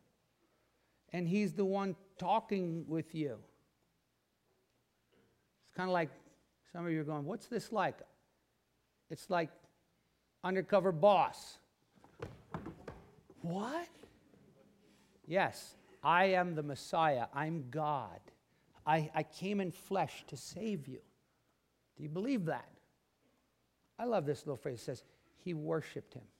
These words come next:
This is why when Jehovah's Witnesses tell me, "Oh, I don't think Jesus was God." If ever where there was an ideal time for Jesus to do some correcting, if he wasn't God, he would have said, "Hey, get up.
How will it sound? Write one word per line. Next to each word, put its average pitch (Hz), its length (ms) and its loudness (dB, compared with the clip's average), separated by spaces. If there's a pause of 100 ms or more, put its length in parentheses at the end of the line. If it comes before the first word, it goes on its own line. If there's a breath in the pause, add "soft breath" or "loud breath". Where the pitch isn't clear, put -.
(640)
This 226 140 -6
is - 60 -8
why 214 200 10
when 175 300 0
Jehovah's 160 360 0
Witnesses 147 240 -4
tell 151 140 0
me, 143 100 -2
"Oh, 185 80 4
I 208 140 8
don't 202 160 4
think 151 160 -2
Jesus 139 400 -2
was 131 180 -8
God." 113 380 -2 (1600)
If 170 160 0
ever 254 220 8
where 226 200 10
there 202 140 10
was 170 120 4
an 170 80 0
ideal 196 420 6
time 185 300 2
for 165 120 -2
Jesus 151 360 0
to 156 100 -6
do 165 160 0
some 156 180 -4
correcting, 156 560 0
if 127 120 -6
he 185 100 0
wasn't 160 420 2 (220)
God, 160 320 6
he 151 80 2
would 156 60 2
have 139 80 -2
said, 139 120 0
"Hey, 196 120 6
get 254 160 8
up. - 280 4